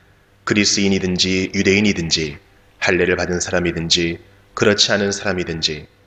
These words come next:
아무런 차이가 없습니다. 또한 야만인이든지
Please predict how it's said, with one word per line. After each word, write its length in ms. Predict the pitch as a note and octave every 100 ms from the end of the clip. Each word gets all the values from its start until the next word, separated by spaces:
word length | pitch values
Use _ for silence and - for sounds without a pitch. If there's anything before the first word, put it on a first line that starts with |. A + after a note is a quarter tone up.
| _ -
아무런 380 | E2+ E2 E2 E2
차이가 340 | - G2 F2+
없습니다. 460 | D2+ - C#2+ - - - - _ _ _ _ _ -
또한 500 | A2+ A2 A2 A2 - - _
야만인이든지 1000 | F#2+ F2+ G2 G#2 G#2 F#2 F2 E2+ F2 F2